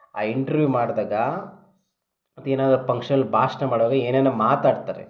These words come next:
ಮಾತಾಡೋಕ್ಕೆ ಅವ್ರು ಮೈಕ್ ಕೊಡ್ತಾರೆ. ಅವರು ಅಷ್ಟೇ, ಅವ್ರು ಮಾತಾಡ-, ಅವರು, ಅವರು ನಿಜವಾಗ್ಲೂ ಗ್ರೇಟೇ, ಇಲ್ಲ ಅಂತಲ್ಲ, ಅವರು ಗ್ರೇಟೇ.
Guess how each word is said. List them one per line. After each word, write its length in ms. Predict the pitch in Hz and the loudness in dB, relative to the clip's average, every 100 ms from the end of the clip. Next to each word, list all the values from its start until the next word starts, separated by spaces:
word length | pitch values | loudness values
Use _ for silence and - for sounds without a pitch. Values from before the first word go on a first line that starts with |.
| - | -8
ಮಾತಾಡೋಕ್ಕೆ 520 | 107 123 135 135 147 | -4 0 2 2 0
ಅವ್ರು 200 | 120 104 | -2 0
ಮೈಕ್ 260 | 113 139 - | -2 -2 -4
ಕೊಡ್ತಾರೆ. 500 | 101 92 82 - _ _ _ _ _ _ _ _ _ _ _ - | -6 -6 -14 -16 _ _ _ _ _ _ _ _ _ _ _ 0
ಅವರು 280 | 156 196 190 | 4 8 8
ಅಷ್ಟೇ, 300 | - - 110 | 6 0 0
ಅವ್ರು 240 | 95 131 | 2 0
ಮಾತಾಡ-, 560 | 120 127 151 170 160 147 | 2 2 2 6 6 6
ಅವರು, 200 | 147 175 | 4 0
ಅವರು 440 | - 131 165 220 | -2 0 2 4
ನಿಜವಾಗ್ಲೂ 500 | 165 135 147 165 170 | 2 0 4 6 4
ಗ್ರೇಟೇ, 460 | 151 120 123 135 120 | -2 -2 -2 0 -2
ಇಲ್ಲ 420 | - 104 110 120 | -2 -6 -4 -2
ಅಂತಲ್ಲ, 500 | 113 104 95 92 92 123 226 269 - | -2 -2 -6 -6 -8 -6 -6 -8 -6
ಅವರು 220 | 110 120 | -4 -4
ಗ್ರೇಟೇ. 540 | 110 110 123 139 95 | -6 -2 -2 -2 -2